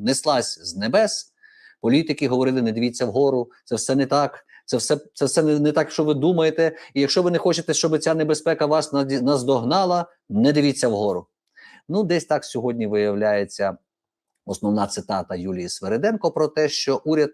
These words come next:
очікує подання в Верховну Раду законопроекту про сплату податку на додану вартість фізособами-підприємцями в березні.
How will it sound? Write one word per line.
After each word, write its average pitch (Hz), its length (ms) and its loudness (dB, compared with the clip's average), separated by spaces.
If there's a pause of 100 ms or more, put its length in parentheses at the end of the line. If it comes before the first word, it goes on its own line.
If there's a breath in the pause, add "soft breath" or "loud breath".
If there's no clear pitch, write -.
(140)
очікує 135 580 -2
подання 123 440 0
в 123 60 0
Верховну 117 500 0
Раду 139 540 0 (300 loud breath)
законопроекту 214 840 2
про 160 260 2
сплату 147 600 0
податку 151 640 2 (520 loud breath)
на 120 140 2
додану 156 540 2
вартість 185 600 0
фізособами-підприємцями 170 1800 0
в 92 160 -12
березні. 92 600 0